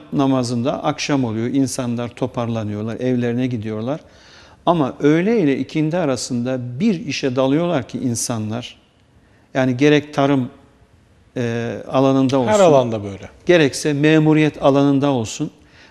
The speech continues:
Speaker 1: E, bazen biz bile gerçekten öyle bir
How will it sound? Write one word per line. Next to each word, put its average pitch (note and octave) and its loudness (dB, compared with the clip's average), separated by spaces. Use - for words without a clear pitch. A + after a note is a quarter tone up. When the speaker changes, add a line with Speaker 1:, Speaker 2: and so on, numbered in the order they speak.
Speaker 1:
E, B2 -2
bazen D3 0
biz D#3+ -4
bile C3 -2
gerçekten C#3+ -2
öyle D#3 4
bir C#3+ -4